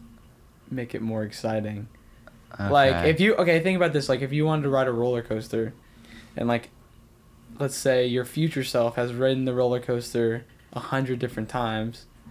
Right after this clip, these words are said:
Speaker 2: Mm-hmm.
Speaker 1: but then your past self has not ridden the roller coaster. But it's just kinda, that wouldn't really work. 'Cause
Speaker 2: I
Speaker 1: that'd be
Speaker 2: mean, yeah, decision.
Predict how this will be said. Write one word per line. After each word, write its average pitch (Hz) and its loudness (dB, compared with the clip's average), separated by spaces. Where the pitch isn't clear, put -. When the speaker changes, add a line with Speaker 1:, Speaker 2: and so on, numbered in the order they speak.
Speaker 2:
Mm-hmm. 95 -4
Speaker 1:
but 120 0
then 120 0
your 113 -2
past 151 -4
self - -4
has 107 -8
not 120 -2
ridden 110 -6
the 110 -6
roller 113 -4
coaster. 120 -6
But 226 2
it's 226 0
just 160 -2
kinda, 113 -2
that 147 0
wouldn't 113 -4
really 113 -4
work. 110 -6
'Cause - -8
Speaker 2:
I 139 2
Speaker 1:
that'd 95 2
be 90 -2
Speaker 2:
mean, 85 -6
yeah, 85 -2
decision. 101 -4